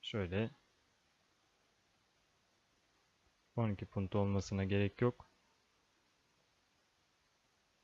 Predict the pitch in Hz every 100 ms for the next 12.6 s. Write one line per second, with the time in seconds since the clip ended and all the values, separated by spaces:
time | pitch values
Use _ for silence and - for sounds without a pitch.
0 | _ _ _ _ _ _ _ _ _ 135
1 | 143 104 104 127 - _ - 135 131 127
2 | 135 127 101 - 127 160 _ - - 143
3 | 117 98 95 95 92 - 139 - - _
4 | _ _ 104 95 - 120 - - - 120
5 | 113 110 113 - - 117 110 110 110 -
6 | 117 120 - _ _ _ _ - - 113
7 | 113 - 117 120 110 98 101 104 110 101
8 | 120 - - - _ _ _ _ _ -
9 | 98 95 104 104 104 101 98 101 101 -
10 | 98 101 95 113 123 110 98 - 110 101
11 | 104 - 113 110 107 104 - 107 - 95
12 | 95 92 92 - 127